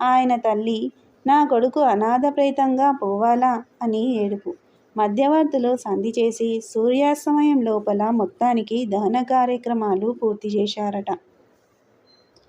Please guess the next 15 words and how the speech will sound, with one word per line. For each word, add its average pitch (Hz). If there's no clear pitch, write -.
ఐస్ 254
బాక్స్ 269
నుంచి 233
క్రిమేషన్, 254
వచ్చిన 226
వాళ్ళ 269
కాఫీలు, 240
పురోహితులు, 262
కర్మకాండలకు 247
ఏసీ 240
రూములు, 254
మధ్యలో 269
శవం 247
క్యూలో 262
ఆగిపోకుండా 240